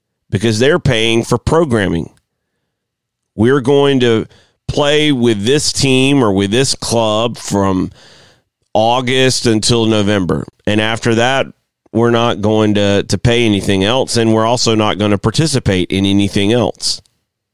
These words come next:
That's not really a club. That's a sports organization who runs programming, i e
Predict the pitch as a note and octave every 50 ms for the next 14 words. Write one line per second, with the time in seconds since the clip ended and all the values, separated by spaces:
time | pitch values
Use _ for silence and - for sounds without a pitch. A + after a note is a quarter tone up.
0 | _ _ _ _ _ _ _ _ _ _ _ _ _ _ _ _ _ _ _ _
1 | _ _ _ _ _ _ _ _ _ _ _ _ _ _ _ _ _ _ _ _
2 | _ _ _ _ _ _ _ _ _ _ _ _ _ _ _ _ _ _ _ -
3 | C3 C3 - - E3 D#3+ A#2+ G2 B2+ C3 C3+ B2 B2 A2 F#2+ - - - C3+ C#3+
4 | C3+ G#2+ E2 - G1+ - - - - _ _ _ _ _ _ _ _ _ _ _
5 | _ _ _ _ _ _ _ _ _ _ _ _ _ _ _ _ _ _ _ _
6 | _ _ _ B2+ C3 - - A2 - - - E3+ F3 D3+ - B2+ B2 A2+ G2+ F#2+
7 | G#2 G2+ G2 F2+ F#2+ G2 G2 G2 F#2 - G#2 A2 A#2 C3+ B2+ - - _ _ _
8 | _ _ _ _ _ - C3+ B2+ B2 A2+ A2 A2 G#2+ G#2 G#2 G#2 G#2 G#2 G2+ -
9 | - - - - - _ _ _ _ _ - - E3+ F#3 D3+ A#2 A2+ G2 F#2 E2
10 | D#2+ E2+ - - - _ _ _ _ _ - G2 G#2+ A2+ G#2+ - G2 A2 A2 G#2+
11 | G#2+ G#2+ G#2 G#2 -